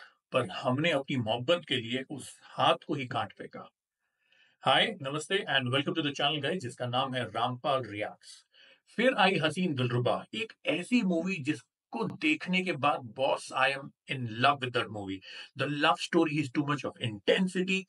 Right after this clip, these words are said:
और अगर आप लोगों को violence पसंद नहीं है, तो ये movie बिल्कुल भी आपके लिए नहीं है।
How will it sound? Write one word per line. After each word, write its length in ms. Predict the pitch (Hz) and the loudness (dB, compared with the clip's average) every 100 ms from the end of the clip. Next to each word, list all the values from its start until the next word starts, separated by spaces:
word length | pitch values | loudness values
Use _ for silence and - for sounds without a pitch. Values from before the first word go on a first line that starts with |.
| - - - | -14 -20 -10
और 220 | - 202 - | 2 2 4
अगर 240 | 185 240 | 4 4
आप 240 | - 175 202 | 4 2 2
लोगों 220 | 202 127 | 0 0
को 140 | 120 | 4
violence 260 | 131 202 214 | 6 6 2
पसंद 260 | 165 185 180 | 0 0 -2
नहीं 120 | 185 | -2
है, 80 | 214 | -2
तो 120 | 220 | -4
ये 220 | 151 165 | 0 2
movie 260 | 156 147 180 | 2 0 0
बिल्कुल 400 | 123 131 131 165 | 0 -2 0 0
भी 120 | 147 | 4
आपके 280 | 123 117 127 | 4 2 -4
लिए 180 | 113 104 | -4 -4
नहीं 200 | 98 101 | -6 -10
है। 160 | 107 | -10